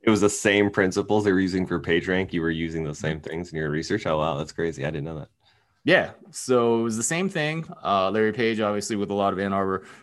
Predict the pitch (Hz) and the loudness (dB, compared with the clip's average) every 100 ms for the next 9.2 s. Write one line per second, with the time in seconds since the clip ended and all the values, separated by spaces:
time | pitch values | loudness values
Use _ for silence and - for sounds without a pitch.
0 | _ 117 104 - 107 98 90 104 101 95 | _ 0 0 0 -4 -2 0 2 4 2
1 | - - 87 - _ _ _ _ _ - | -2 -2 -2 -2 _ _ _ _ _ -2
2 | 117 110 107 104 - _ _ _ _ _ | 2 2 2 0 -4 _ _ _ _ _
3 | - - 180 202 180 151 147 151 175 160 | 0 6 6 8 6 6 4 6 6 4
4 | 139 123 117 120 131 131 123 123 139 127 | 2 -2 0 2 2 2 2 4 6 6
5 | 113 139 143 139 - - 165 180 - 143 | 4 4 4 4 0 2 4 4 2 0
6 | 120 120 123 107 95 98 98 - 110 95 | 2 2 4 2 0 -4 -6 0 0 0
7 | 85 78 73 71 67 80 117 _ - 131 | -6 -6 -8 -10 -14 -14 -16 _ -2 4
8 | 175 208 156 135 113 113 98 95 95 - | 8 6 6 2 2 0 0 -4 -4 -6
9 | 78 80 | -10 -10